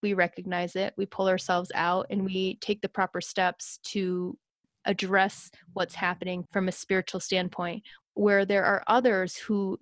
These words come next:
continue that attitude of blame, that everything that's happening to them is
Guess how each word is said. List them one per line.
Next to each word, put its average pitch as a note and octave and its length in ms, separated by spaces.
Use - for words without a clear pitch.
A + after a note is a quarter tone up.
continue G#3+ 1080
that F3 280
attitude F#3 840
of F3+ 140
blame, F#3 560
that - 360
everything A3 420
that's F3+ 180
happening F#3+ 480
to - 140
them F3 300
is F3 200